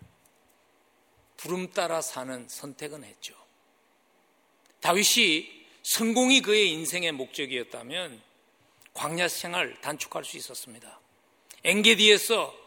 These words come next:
사울을 처치할 수 있었고요, 사무엘상 이십육 장에 가서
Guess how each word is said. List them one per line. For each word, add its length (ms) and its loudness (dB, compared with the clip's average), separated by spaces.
사울을 500 2
처치할 460 -6
수 140 -10
있었고요, 520 -12
사무엘상 540 4
이십육 500 -2
장에 280 4
가서 500 0